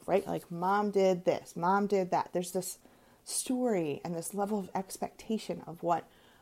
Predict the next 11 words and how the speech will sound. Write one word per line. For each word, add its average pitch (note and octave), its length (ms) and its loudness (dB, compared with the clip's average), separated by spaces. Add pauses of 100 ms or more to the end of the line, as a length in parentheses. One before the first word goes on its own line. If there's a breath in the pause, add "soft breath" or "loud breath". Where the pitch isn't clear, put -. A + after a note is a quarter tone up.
moms F#3+ 460 4
are F#3+ 120 0
supposed F#3 500 -2
to G#3 80 -2
do A3 420 6 (600 soft breath)
or E3+ 140 2
moms D#3+ 320 -4
are - 80 -2
expected G#3+ 580 0
to G#3 100 -8
do. G#3+ 340 6